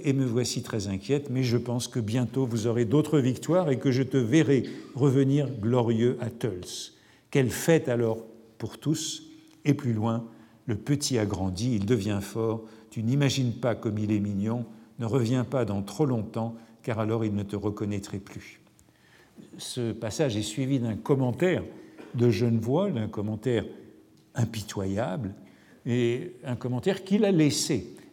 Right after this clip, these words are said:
lorsqu'il a réédité le livre en mille neuf cent cinquante, alors qu'il y a beaucoup de corrections. Oui, c'est triste, mais à qui la faute ? Pense à nos morts de tout à l'heure,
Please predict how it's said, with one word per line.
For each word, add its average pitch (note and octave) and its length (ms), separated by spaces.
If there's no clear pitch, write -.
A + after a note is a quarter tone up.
lorsqu'il A2+ 480
a G#2 260
réédité A#2+ 720
le A2+ 120
livre A2 280
en G#2+ 40
mille A2 160
neuf A2 140
cent A2 160
cinquante, A#2 460
alors A2 340
qu'il G#2 220
y A2 60
a G#2 200
beaucoup A#2+ 440
de G#2+ 380
corrections. G#2 640
Oui, C3 300
c'est - 220
triste, - 480
mais A2+ 80
à A#2 80
qui D#3 180
la A2 120
faute ? A#2+ 440
Pense - 420
à C3 80
nos B2+ 180
morts C#3 420
de A#2 100
tout A#2 220
à G#2 100
l'heure, D#3 400